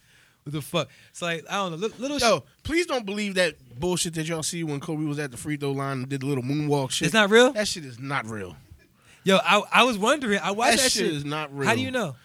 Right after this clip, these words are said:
Speaker 2: Because that, that was the, his, they, well, that came from his last two points that he scored.
Speaker 1: Yo, that shit, whoever did that killed that 'cause it looked real.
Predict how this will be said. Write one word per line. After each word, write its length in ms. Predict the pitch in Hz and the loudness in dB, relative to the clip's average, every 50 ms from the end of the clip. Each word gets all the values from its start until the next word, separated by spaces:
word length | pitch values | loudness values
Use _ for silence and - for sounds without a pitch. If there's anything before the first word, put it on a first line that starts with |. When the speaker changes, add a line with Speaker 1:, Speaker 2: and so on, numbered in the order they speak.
| _ _ _ _ | _ _ _ _
Speaker 2:
Because 260 | - 160 175 190 170 | -6 -2 -2 0 0
that, 200 | 165 175 160 147 | 0 0 -2 0
that 140 | 165 180 202 | 2 0 2
was 180 | 208 185 156 156 | 2 0 -4 -4
the, 140 | 147 165 170 | -4 -2 0
his, 280 | 156 175 151 - - 131 143 143 _ _ - - _ _ _ _ 131 | 2 2 2 0 0 -2 -10 -14 _ _ -20 -20 _ _ _ _ -4
they, 160 | 147 165 156 151 | -4 -4 -4 -4
well, 260 | 156 156 147 139 127 - _ _ _ _ _ - | -4 -6 -6 -6 -8 -10 _ _ _ _ _ -6
that 240 | 156 175 190 - | -4 -4 -4 -4
came 240 | - - 190 196 196 | -6 -8 -8 -8 -6
from 160 | 165 165 147 | -8 -8 -8
his 160 | 147 151 131 127 | -8 -8 -8 -6
last 260 | 147 151 151 147 - | -6 -6 -6 -6 -8
two 120 | - 165 | -10 -10
points 320 | 131 - 165 175 170 143 - | -8 -8 -8 -8 -8 -8 -10
that 120 | - 117 | -10 -8
he 100 | 113 107 | -8 -8
scored. 420 | - - - 117 110 98 87 - - | -8 -8 -8 -8 -8 -8 -10 -12 -10
Speaker 1:
Yo, 420 | 120 139 147 143 131 117 107 104 98 - - | -6 -4 -2 -2 -2 -4 -6 -10 -12 -12 -6
that 240 | - 139 180 196 | -2 0 0 0
shit, 240 | - - 196 165 143 120 | 0 0 0 -2 -4 -4
whoever 360 | 117 131 156 175 190 196 196 | -4 -2 0 0 0 0 -2
did 320 | 147 - 131 147 175 190 175 | -2 -4 -2 -2 -2 0 0
that 240 | 202 190 170 139 | 0 -2 -2 -4
killed 300 | - - 160 156 147 135 | -8 -6 -4 -4 -4 -4
that 220 | - 117 104 101 95 | -6 -10 -12 -14 -14
'cause 140 | - 107 104 | -14 -12 -10
it 80 | 143 170 | -8 -8
looked 180 | 160 139 110 107 | -8 -8 -8 -8
real. 360 | 107 123 135 127 113 98 90 | -8 -6 -6 -6 -6 -8 -12